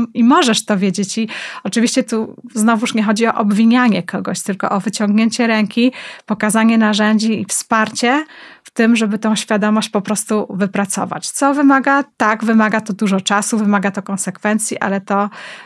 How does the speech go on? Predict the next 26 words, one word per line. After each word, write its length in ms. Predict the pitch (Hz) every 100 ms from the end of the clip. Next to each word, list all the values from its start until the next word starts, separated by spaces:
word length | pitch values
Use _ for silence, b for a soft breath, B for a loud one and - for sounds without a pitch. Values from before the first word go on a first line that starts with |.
| B
naprawdę 420 | 208 202 220 220
w 60 | 190
dużym 280 | 214 196 202
stopniu 800 | - 196 190 - 196 196 196 196
można 400 | 190 190 185 190
zrobić. 460 | 190 185 180 196 190
Więc 360 | 214 208 202 - B B B
już 140 | 208 -
jakby 260 | 208 220
to, 560 | 214 - 220 220 214 214 B B B B -
ten 160 | 214
para-, 340 | 196 220 214 214
paradygmat, 800 | - 214 214 190 269 226 226 -
ten 160 | 214
taka 220 | 214 214 214 -
perspektywa 1120 | 226 208 - 226 220 - 285 226 208 196 190 190 B B B
od 420 | 202 202 196 - - _ _ -
„o 140 | 208
rany, 280 | 233 240 226
kto 240 | 226 247
mi 140 | 240 233
pomoże?”, 720 | 233 226 220 208 185 185 226 226 b -
znikąd 460 | 202 233 - 226 -
pomocy, 600 | 226 226 214 202 - 240
do 400 | 220 214 208 220 B B B
„jak 500 | 208 226 240 - -